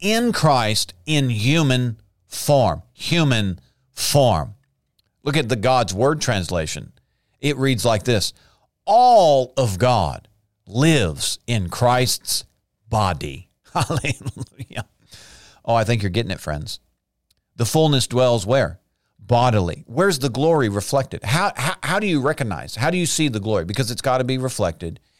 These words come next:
in the mirror of the body. Let, let me throw th-,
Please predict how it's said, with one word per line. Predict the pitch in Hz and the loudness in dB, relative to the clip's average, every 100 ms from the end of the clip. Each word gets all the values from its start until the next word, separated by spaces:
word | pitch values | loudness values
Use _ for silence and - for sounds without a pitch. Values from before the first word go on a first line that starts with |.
| _ | _
in | 127 113 | -4 -2
the | |
mirror | 101 117 123 107 104 | 0 2 2 0 0
of | 107 101 95 | -2 0 -2
the | 87 90 87 85 _ _ _ _ _ _ | -2 -4 -4 -6 _ _ _ _ _ _
body. | - 110 98 87 76 | -4 0 0 0 0
Let, | 147 151 | 0 0
let | 143 175 | 0 0
me | |
throw | 180 175 160 | 0 2 2
th-, | 127 | 0